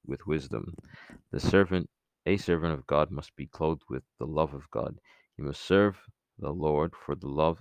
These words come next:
and not for reward. Jesus asked Peter, "Lovest thou me?" John twenty-one, verse fifteen. Peter's denial and his leaving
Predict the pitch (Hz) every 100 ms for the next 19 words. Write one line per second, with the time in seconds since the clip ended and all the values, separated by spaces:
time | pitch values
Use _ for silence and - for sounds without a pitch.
0 | - 73 76 85 - _ 80 71 69 -
1 | _ _ _ _ 85 69 73 67 - -
2 | _ _ _ _ _ _ _ _ _ _
3 | - _ _ _ _ - 87 78 95 85
4 | - _ 78 - - - 78 - - -
5 | _ _ _ - 85 90 92 - _ _
6 | _ 82 87 87 90 95 127 _ _ _
7 | _ _ _ _ - 82 73 - 80 78
8 | 82 80 80 - _ _ _ _ 87 80
9 | - - - 73 - 85 73 73 _ _
10 | _ _ _ _ 85 85 85 78 73 73
11 | 73 73 71 69 69 - - - - _
12 | _ _ _ _ _ _ _ _ _ _
13 | _ _ _ _ _ _ _ _ _ _
14 | _ - 85 78 80 73 71